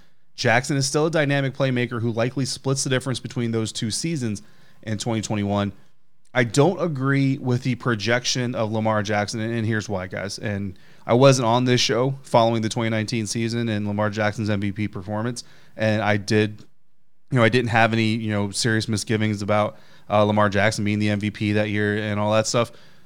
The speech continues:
But what I was concerned about is what I'm concerned about anytime you see a, a quarterback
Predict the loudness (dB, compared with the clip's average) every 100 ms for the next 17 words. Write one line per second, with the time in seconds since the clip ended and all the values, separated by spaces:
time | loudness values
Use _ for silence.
0 | -12 -4 2 4 4 4 2 2 0 0
1 | 0 0 4 4 4 2 0 0 -2 -4
2 | -2 0 2 2 2 0 0 -2 -2 -4
3 | -4 -6 -4 -2 -2 2 2 0